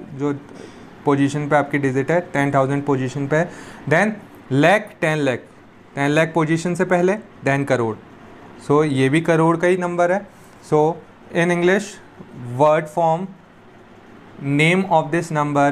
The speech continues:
is nine crore eighty-four lakh thirty-two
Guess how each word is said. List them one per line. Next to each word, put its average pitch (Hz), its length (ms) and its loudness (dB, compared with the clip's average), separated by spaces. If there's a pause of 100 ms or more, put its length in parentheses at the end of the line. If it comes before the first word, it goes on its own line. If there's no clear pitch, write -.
(140)
is 208 200 -6 (1000)
nine 156 300 4
crore 180 420 2
eighty-four 165 640 0
lakh 143 260 2 (200)
thirty-two 160 380 -4